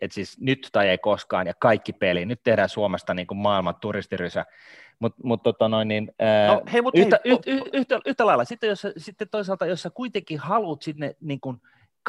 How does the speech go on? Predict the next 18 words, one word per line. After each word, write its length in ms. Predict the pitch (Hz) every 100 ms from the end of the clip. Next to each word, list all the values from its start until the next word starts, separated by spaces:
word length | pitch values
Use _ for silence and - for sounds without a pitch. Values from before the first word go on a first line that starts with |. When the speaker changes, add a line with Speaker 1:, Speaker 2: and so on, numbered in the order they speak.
| 202 196 156
Speaker 1:
kaupunkimatkalle 960 | 131 117 117 143 160 - - 117 110 104 -
jonnekin, 720 | 139 143 135 120 - 117 101 _ _ _ -
niin 100 | 165
sitten 260 | 233 -
se 120 | 156 151
Helsinki 380 | 220 214 190 190
voidaan 260 | 196 190
myydä 240 | 202 - 185
samalla, 480 | - 208 190 180
sit 140 | 160 190
kun 140 | 175
kaupunkikilpailussa, 1120 | - 220 - 190 202 - 202 151 139 131 -
niin 100 | 156
Helsinki 440 | 156 185 131 123 175
on 100 | 175
se, 120 | 185
niin 140 | 190
kuin, 260 | - 180 -